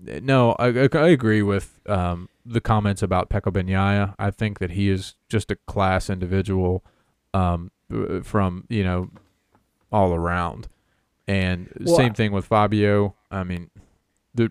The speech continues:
Speaker 1: they're,
Speaker 2: Yeah.
Speaker 1: it's, it's, it's fun to watch, you know, whenever these guys are going back at it, 'cause they're gonna make each other better. And it's not, it
Speaker 2: I
Speaker 1: doesn't come
Speaker 2: yeah.
Speaker 1: from a place of,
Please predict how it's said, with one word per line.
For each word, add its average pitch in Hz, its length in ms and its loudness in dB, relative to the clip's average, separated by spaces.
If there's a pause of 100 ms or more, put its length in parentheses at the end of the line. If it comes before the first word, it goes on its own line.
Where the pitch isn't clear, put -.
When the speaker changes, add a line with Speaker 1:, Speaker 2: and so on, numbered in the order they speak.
Speaker 1:
they're, 113 180 0 (240)
Speaker 2:
Yeah. 107 340 -2
Speaker 1:
it's, - 0 -
it's, 127 220 -4
it's - 180 0
fun 185 380 2
to 113 80 6
watch, 117 400 2
you 107 60 -2
know, 104 120 2
whenever 104 320 0
these 95 180 0
guys 92 220 0
are 95 60 -2
going 92 180 0
back 90 240 -2
at 104 80 0
it, 101 100 -2
'cause 135 180 4
they're 143 100 2
gonna 131 160 2
make 120 240 0
each 98 100 -4
other 92 180 2
better. 90 380 -4 (320)
And 117 140 2
it's - 120 -2
not, 110 220 2
it 107 160 0
Speaker 2:
I 123 60 8
Speaker 1:
doesn't 117 160 2
come 123 140 6
Speaker 2:
yeah. 104 60 -2
Speaker 1:
from 107 140 0
a 98 60 0
place 104 340 0
of, 92 240 -2